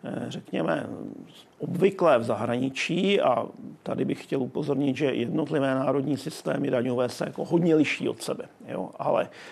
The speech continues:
nicméně některé rysy jsou tam společné, no a když se na to podíváme, tak my máme poměrně velké daňové zatížení práce, včetně tedy parafiskálu neboli sociálního a zdravotního pojištění.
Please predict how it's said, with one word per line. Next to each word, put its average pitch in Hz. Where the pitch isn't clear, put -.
nicméně 202
některé 196
rysy 165
jsou 180
tam 170
společné, 165
no 87
a 87
když -
se -
na 90
to -
podíváme, 170
tak -
my 165
máme 170
poměrně 170
velké 165
daňové 175
zatížení 160
práce, -
včetně 160
tedy 160
parafiskálu -
neboli 135
sociálního -
a -
zdravotního -
pojištění. 165